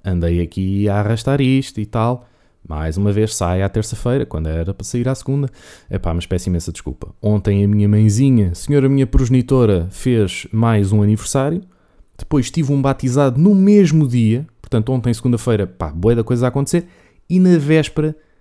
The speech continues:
tinha vindo do Algarve, portanto estava a morrer. Tive dois dias. Um dia tive a morrer, o outro tive a, a ser social, portanto não deu mesmo para gravar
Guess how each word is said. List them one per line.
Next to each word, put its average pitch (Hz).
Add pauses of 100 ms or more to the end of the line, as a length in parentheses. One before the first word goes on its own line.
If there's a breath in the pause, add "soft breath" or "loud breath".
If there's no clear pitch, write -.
(160 soft breath)
tinha 175
vindo 123
do 123
Algarve, 92
portanto 98
estava 101
a 107
morrer. 113 (300 soft breath)
Tive 98
dois 113
dias. 104 (260 soft breath)
Um 139
dia 131
tive 110
a -
morrer, 113
o 104
outro 123 (480)
tive 104
a, 92 (360)
a -
ser 92
social, 110
portanto 110
não 120
deu 113
mesmo 107
para 107
gravar 98